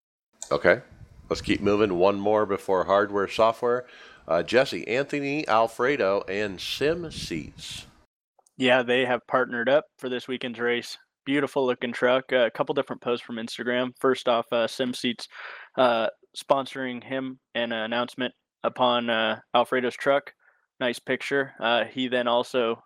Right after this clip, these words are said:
Speaker 2: posted up a nice picture of the truck. Uh, very good looking black and white and blue, uh, you know, themed with the Sim Seats colors, of course. And then there's a third post we have here from Anthony as well that, uh, it's, uh, been in iRacing.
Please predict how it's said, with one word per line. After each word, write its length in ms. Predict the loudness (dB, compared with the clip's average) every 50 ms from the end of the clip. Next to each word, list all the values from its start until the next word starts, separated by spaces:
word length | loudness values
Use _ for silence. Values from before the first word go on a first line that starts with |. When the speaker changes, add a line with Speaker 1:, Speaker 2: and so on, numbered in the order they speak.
| _ _
Speaker 2:
posted 280 | -2 -2 -2 0 0 -2
up 120 | 0 0
a 60 | 0 0
nice 300 | 2 0 0 0 -4 -8
picture 500 | -6 -6 -6 -4 -2 0 0 0 0 -2 _ _ _ -20 -20 _ _ _ _ -20 _ _
of 140 | -4 -4 -2 -2
the 80 | -2
truck. 420 | 0 4 4 4 4 4 0 -8 -20 _ _ _
Uh, 140 | -6 -6 -6
very 240 | 0 0 0 0 0
good 140 | -2 -4 -4
looking 200 | -4 -6 -6 -4
black 240 | -2 -2 -2 -2
and 100 | -4 -4
white 200 | -2 -2 -2 -2 -4
and 120 | -12 -12 -10
blue, 280 | -6 -6 -6 -6 -8 -10 _ _ _ _ _ _ -4
uh, 260 | -2 0 0 0 -2 -4 -10 _ _
you 120 | _ -6 -4
know, 120 | -4 -6 -6 -8 -18 _ _ _
themed 300 | 2 2 2 2 0 0
with 140 | -2 0 0
the 80 | -2 -2
Sim 240 | -2 -2 -2 -2 -4
Seats 400 | -4 -4 -4 -4 -4 -8 -14 -16 _ _ _ _ _ _ _ _
colors, 320 | 2 2 4 2 0 -2
of 120 | -6 -12 -6
course. 380 | -2 0 0 0 -2 -4 -8
And 140 | -10 -6 -6
then 100 | -4 -2
there's 220 | -2 -2 -2 -2
a 60 | -4 -2
third 340 | 2 4 4 4 2 0
post 260 | -4 -4 -4 -4 -4 -6
we 120 | -6 -2
have 200 | 0 0 0 0
here 300 | 0 -2 -2 -2 -2 -6 _ -20 -20 _ _
from 320 | _ 0 2 2 2 2 0
Anthony 380 | -2 -2 -2 -4 -6 -4 -4
as 100 | -4 0
well 240 | 2 4 4 4 4
that, 240 | 2 -2 -2 0 2
uh, 200 | 2 2 2 2
it's, 260 | 0 -2 -6 -6 -2
uh, 160 | 2 2 2 2 0
been 180 | -2 -4 -4 -6 -6 _
in 160 | -4 0 0
iRacing. 720 | 2 2 2 2 2 0 0 -2 -4 -6 -8 -8 -8 -10 -14